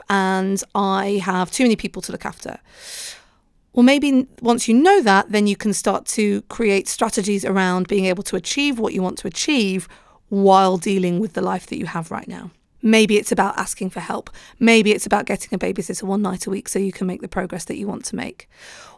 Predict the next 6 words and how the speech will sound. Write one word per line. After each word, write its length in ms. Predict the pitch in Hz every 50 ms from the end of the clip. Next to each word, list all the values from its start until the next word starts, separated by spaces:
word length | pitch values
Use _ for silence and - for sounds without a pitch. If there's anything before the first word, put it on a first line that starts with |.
| _
Whatever 680 | - 240 254 311 - - _ - 320 302 294 330 339 320
it 180 | 320 - - -
is, 300 | 240 202 180 190 - -
today, 800 | - - 233 202 - 277 247 208 185 185 208 214 220 240 247 _ _ _ _ _ _ _ _ _ _ _ _ -
before 440 | 302 285 - - - 339 339 339 339
you've 220 | 302 302 294 -